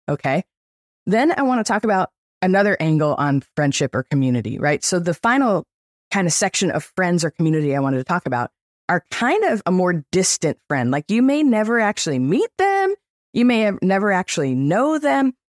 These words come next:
but you're aligned with them, right? So maybe these are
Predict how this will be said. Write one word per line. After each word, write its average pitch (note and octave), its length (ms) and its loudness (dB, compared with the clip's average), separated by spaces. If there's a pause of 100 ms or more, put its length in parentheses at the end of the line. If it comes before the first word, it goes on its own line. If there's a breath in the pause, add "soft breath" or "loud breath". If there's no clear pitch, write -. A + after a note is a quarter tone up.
but - 140 -2
you're F#3 240 2
aligned E3+ 560 2
with C3+ 280 -4
them, B2 200 -4 (180)
right? D3+ 300 0
So F#3 160 0
maybe A3+ 240 2
these G#3+ 180 0
are C3+ 160 -2